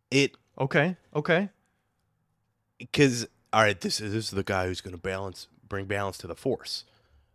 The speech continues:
Speaker 1: Okay, so doesn't retroactively you introducing this prophecy of the chosen one destroy the rule of two you've also just introduced? What is that, Ben?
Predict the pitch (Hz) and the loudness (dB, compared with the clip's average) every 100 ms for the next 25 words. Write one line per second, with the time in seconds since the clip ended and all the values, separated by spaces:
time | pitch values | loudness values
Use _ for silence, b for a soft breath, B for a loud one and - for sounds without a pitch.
0 | - 113 101 98 117 _ _ - 120 107 | -2 2 2 0 -4 _ _ -2 0 4
1 | 123 123 135 120 _ _ _ _ _ _ | 4 6 4 2 _ _ _ _ _ _
2 | 110 107 120 - 120 107 110 127 110 117 | -4 2 2 2 4 4 4 0 2 2
3 | 110 98 110 110 - 101 101 107 95 98 | 2 2 2 2 -2 -6 -4 -4 -4 -4
4 | - - - 104 104 101 - 92 92 - | -6 -14 0 4 4 2 -6 -6 -6 -4
5 | 101 98 104 104 98 95 - _ _ - | 0 0 -2 -2 -2 -2 -8 _ _ -4
6 | 101 - 120 117 117 104 98 104 104 95 | 0 0 2 4 4 2 -2 0 0 -2
7 | - 117 117 101 95 98 101 117 101 107 | -4 -2 -2 -2 2 2 2 0 -2 -4
8 | 101 104 113 113 113 - - _ _ _ | -4 -6 -2 -2 -4 -8 -14 _ _ _
9 | _ _ _ _ 104 107 98 92 82 - | _ _ _ _ 0 2 2 2 0 -4
10 | 80 82 | -6 -6